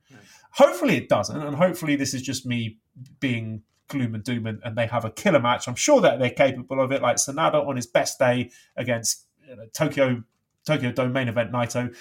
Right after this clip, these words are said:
Speaker 2: should be a killer match. It should be a, a, a clear match of the year candidate, but, uh, I, I'm not absolutely convinced that it will be. So there's also the fear that maybe Sanada's gonna win. I,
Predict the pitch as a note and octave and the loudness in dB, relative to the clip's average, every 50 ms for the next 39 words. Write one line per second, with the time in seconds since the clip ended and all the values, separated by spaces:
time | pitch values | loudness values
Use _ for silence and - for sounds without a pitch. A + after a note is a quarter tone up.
0 | - - - - - - F#3 - - D#3+ C#3 B2+ - D3+ C3+ B2 G#2+ G#2 A2+ G#2+ | -20 -16 -6 0 2 4 4 4 4 2 0 2 0 0 0 0 -2 -4 -6 -6
1 | - A#2+ A2 - - - F#3 F3+ - D3+ C3+ C3 B2+ B2 - C3+ B2 A#2+ G#2+ A2+ | -8 -6 -2 0 2 4 4 4 4 4 4 4 4 2 0 -2 -2 -2 -4 -6
2 | A#2+ - - - F3 C#3 C#3+ C3 C#3 D#3+ C#3 A#2 - - A#2+ A2+ A2+ A2+ A2 G#2+ | -8 -8 -6 -4 0 0 0 2 2 0 0 0 -4 -8 -6 -6 -4 -4 -4 -4
3 | - - A2+ A2+ G#2+ G#2+ A2 A2 A2+ A2 - _ _ B2+ A#2+ A#2 - - - - | -4 -6 -6 -6 -6 -6 -4 -4 -4 -4 -6 _ _ 2 2 2 2 -2 -10 -20
4 | - - - - _ _ - - - E3 D#3+ D3 C#3+ C#3+ C#3+ C#3+ C#3 C3 C3 B2+ | -20 -20 -20 -20 _ _ -6 0 2 4 6 8 10 12 12 12 10 8 4 2
5 | C#3 C#3 C3+ C3+ C3+ C#3+ C#3 - - C3+ A#2 A#2 B2+ C3 C3 - D3 C3+ C3 C3+ | 2 2 2 2 0 -2 -4 -6 -6 -6 -6 -4 -6 -8 -12 -12 -10 -8 -8 -8
6 | B2 - - _ _ _ - A#2 - - - C#3 B2+ A#2+ A#2+ A2+ - B2+ A#2+ A#2 | -8 -10 -14 _ _ _ -10 -8 -8 -6 -4 -4 -2 -2 -4 -6 -6 -8 -6 -6
7 | B2 A#2 G#2 - - - B2 A2+ A2+ A2 - A#2+ A2+ G#2+ G2 - A2 G#2+ G2 - | -6 -6 -6 -8 -4 -4 -4 -4 -4 -6 -6 -6 -6 -6 -8 -10 -10 -8 -6 0
8 | - B2 A#2+ A#2 - - - - - - - _ _ _ _ _ - D3 C3 C3+ | 0 2 0 0 -2 -8 -16 -20 -20 -20 -20 _ _ _ _ _ 2 2 4 4
9 | D3+ D3 C#3 - D#3 C#3+ C#3 C3 - - - D3+ C#3 C#3 - - C#3 C#3 C3+ C3+ | 4 4 6 6 6 6 6 2 -2 0 2 4 6 6 6 4 2 2 2 0
10 | C#3 B2 C3 B2+ A#2+ - C#3 B2+ B2 B2 B2 A#2+ - - - A2 G#2+ G#2+ B2+ F3+ | 0 2 0 0 0 0 0 0 0 0 0 -2 -4 -6 -6 -6 -4 0 4 4
11 | G3+ F#3 D3+ B2+ G#2+ | 4 4 4 2 0